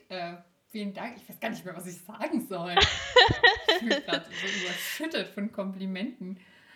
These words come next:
Speaker 1: Ähm.
Speaker 2: Ja, also mein Fact ist, Lila, ähm, ist sich manchmal sich selbst nicht bewusst. Auf eine mega positive Art gemeint, so. Du weißt, wie ich's meine. Das sollte dir eigentlich nur sagen, dass du ruhig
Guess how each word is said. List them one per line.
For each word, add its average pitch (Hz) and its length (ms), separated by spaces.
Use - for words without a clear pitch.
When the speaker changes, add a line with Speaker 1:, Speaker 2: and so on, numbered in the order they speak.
Speaker 1:
Ähm. 196 440
Speaker 2:
Ja, 294 520
also 277 220
mein 311 180
Fact 302 280
ist, 285 160
Lila, 294 440
ähm, 262 300
ist - 180
sich 269 140
manchmal 254 540
sich 247 200
selbst 240 420
nicht 233 220
bewusst. - 460
Auf - 180
eine 240 320
mega 269 240
positive 247 600
Art 208 240
gemeint, 196 460
so. - 140
Du 233 100
weißt, 208 300
wie - 40
ich's - 160
meine. 208 380
Das 269 160
sollte 311 300
dir 269 200
eigentlich 269 360
nur 285 280
sagen, 269 760
dass 262 240
du 262 100
ruhig 262 260